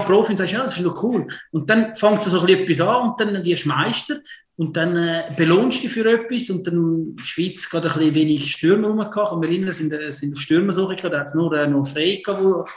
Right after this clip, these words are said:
äh, jung war, ich, äh, Andi Muff, wenn's mich nicht täuscht, ist noch gewesen. Und dann, äh, und dann, äh, sind, haben alle Montagen aufgeboten werden, oder? Und für mich ist das natürlich ein riesen Traum. Aber auch eine Belohnung für die Saison, die ich vorne gemacht habe mit Sankt Gallen, wo ich,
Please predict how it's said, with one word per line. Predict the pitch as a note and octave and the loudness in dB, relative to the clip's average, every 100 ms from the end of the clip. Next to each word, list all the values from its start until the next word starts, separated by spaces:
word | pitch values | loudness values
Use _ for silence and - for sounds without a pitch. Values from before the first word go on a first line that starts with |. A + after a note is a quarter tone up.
| F3 | -4
äh, | F3 | -2
jung | E3 F3+ G3+ | 4 4 2
war, | - | -2
ich, | G3+ E3 F3 A3+ A3+ - - - - - C#3+ | -6 -4 -2 -2 -2 -6 -14 -12 -14 -8 0
äh, | C#3 C3+ B2 C3+ C3 | 2 2 0 -4 -4
Andi | D3 D#3 C#3 | 0 2 4
Muff, | D3 G3 A#3 - G#3 | 6 6 4 0 -2
wenn's | G3+ G3 | -2 0
mich | G3+ | 0
nicht | G3+ | 0
täuscht, | G#3+ A3 - | 4 4 4
ist | E3+ | -2
noch | G3+ | -4
gewesen. | - G#3 A#3 C4+ - _ _ _ _ _ - | -4 -2 0 -2 -8 _ _ _ _ _ -4
Und | C#3 C#3 | 0 2
dann, | C#3 C3+ C#3 | 4 6 6
äh, | C3+ C3 B2+ | 6 4 0
und | C3+ | -2
dann, | C3+ | 0
äh, | C3+ C3+ C3 C3+ | 0 0 -2 -4
sind, | C#3+ C3+ | -2 -2
haben | B2+ C#3 | 2 4
alle | E3+ G3+ | 4 4
Montagen | F#3+ F#3+ F3+ F3 | 0 0 0 0
aufgeboten | F3+ - G#3 G3+ A3+ | -2 -2 -6 -4 0
werden, | A3 E3 C#3+ C3+ | 2 0 0 0
oder? | C#3+ A3 - - - _ _ | 2 0 -6 -18 -20 _ _
Und | A#2+ | -18
für | A#2+ B2 | -10 -2
mich | D3 E3+ - | 0 0 -4
ist | C3 | -6
das | B2 | -6
natürlich | B2 C3+ B2+ | -8 -8 -6
ein | B2+ | -4
riesen | F3 - | -6 -4
Traum. | G3 G#3 | -2 -2
Aber | - F3 | 0 4
auch | F3 | 4
eine | F3 | 6
Belohnung | F3 G#3 A#3+ | 6 4 2
für | - | -2
die | F#3 | -6
Saison, | F3 F#3 F3 | -2 -2 0
die | E3+ | 0
ich | C#3+ | 2
vorne | E3+ E3+ | 0 0
gemacht | E3 E3 | -2 -4
habe | - | -2
mit | E3+ | -4
Sankt | - D3 | -2 -4
Gallen, | E3 F#3+ F#3+ E3 | -2 0 0 -2
wo | E3 | -4
ich, | E3 D#3+ | -4 -6